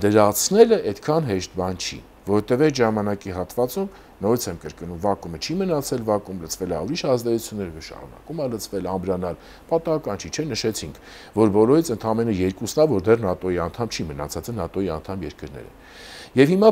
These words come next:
փաստացի ցանկությունը, ազդեցությունը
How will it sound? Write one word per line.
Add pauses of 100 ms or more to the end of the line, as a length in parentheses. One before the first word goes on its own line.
(100)
փաստացի (540)
ցանկությունը, (580)
ազդեցությունը